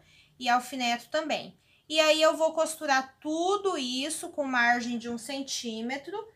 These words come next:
Lembrando de não pegar o forro, não pode costurar o forro nesse momento, tá? Costura feita.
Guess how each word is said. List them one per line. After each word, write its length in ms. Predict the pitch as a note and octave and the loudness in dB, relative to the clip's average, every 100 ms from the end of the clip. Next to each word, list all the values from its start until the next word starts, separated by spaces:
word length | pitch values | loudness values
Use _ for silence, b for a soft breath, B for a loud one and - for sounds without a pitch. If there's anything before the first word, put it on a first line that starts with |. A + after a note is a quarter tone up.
| b b A#3+ | b b -4
Lembrando 600 | C4 C4 C4 C#4 D4+ C#4 | -2 0 2 2 2 -2
de 140 | D4 | -4
não 400 | D#4 C#4 C#4+ D#4+ | 0 2 2 2
pegar 380 | F4+ C#4+ C4 C4 | 0 4 4 4
o 80 | E4 | 2
forro, 640 | - - D4+ C#4 G3+ A3 | -6 4 8 8 4 -2
não 340 | A3 G#3+ C4+ - | -2 -2 -2 -2
pode 380 | B3 B3+ B3+ | 2 2 0
costurar 420 | - C#4+ - C4+ C#4 | -8 -8 -4 -2 -2
o 60 | |
forro 380 | - C#4+ C4+ C#4 | -4 -4 -2 -2
nesse 240 | C4+ - | -6 -6
momento, 580 | D4 F4 C4 F#3 - - | -4 -2 -2 -6 -12 -8
tá? 280 | - A#3 F4+ - _ _ _ _ _ _ _ - - _ _ - B B B B B _ | 2 2 2 -6 _ _ _ _ _ _ _ -20 -20 _ _ -20 B B B B B _
Costura 640 | - C#4 C4+ - B3 A3+ C4 | -6 -2 -2 -4 -8 -8 -8
feita. 960 | - A#3 G#3 G#3 A3 - D#4+ G4 - | -8 -8 -6 -6 -4 0 0 0 -12